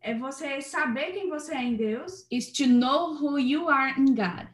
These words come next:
Speaker 1: e não se comparar às pessoas.
Speaker 2: And don't compare yourself to other p-, people.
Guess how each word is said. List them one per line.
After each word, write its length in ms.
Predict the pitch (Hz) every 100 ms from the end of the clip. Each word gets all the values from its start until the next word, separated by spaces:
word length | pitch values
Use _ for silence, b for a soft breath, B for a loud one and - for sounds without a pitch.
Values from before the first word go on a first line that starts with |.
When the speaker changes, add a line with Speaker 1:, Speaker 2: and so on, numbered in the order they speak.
| _ _ _ -
Speaker 1:
e 40 |
não 420 | 247 254 269 285 339
se 180 | 359
comparar 560 | 330 330 349 302 277 311
às 100 | - -
pessoas. 600 | 262 - 214 202 202 233
Speaker 2:
And 140 | 240
don't 260 | 233 254 254
compare 420 | 262 254 262 262
yourself 360 | 277 277 240 233
to 100 | 254
other 320 | 220 208 208 -
p-, 120 | 208 - 220
people. 440 | 196 190 185 180